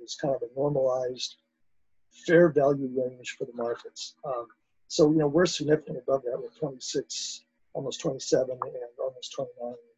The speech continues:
uh, P E ratios today. Um, another way to look at all this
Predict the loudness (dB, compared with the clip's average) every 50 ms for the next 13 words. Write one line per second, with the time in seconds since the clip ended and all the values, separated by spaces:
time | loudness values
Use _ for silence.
0 | _ -14 -14 -14 _ -14 -16 -16 _ -20 -20 -20 -16 -12 -10 -10 -10 -10 -12 -12
1 | -12 -6 -4 -4 -4 -4 -6 _ _ _ _ _ _ _ _ _ _ _ _ _
2 | _ -20 _ _ _ _ -18 _ 4 6 8 8 8 6 6 8 8 10 10 10
3 | 10 10 8 8 8 6 6 6 4 4 4 4 4 0 0 0 -2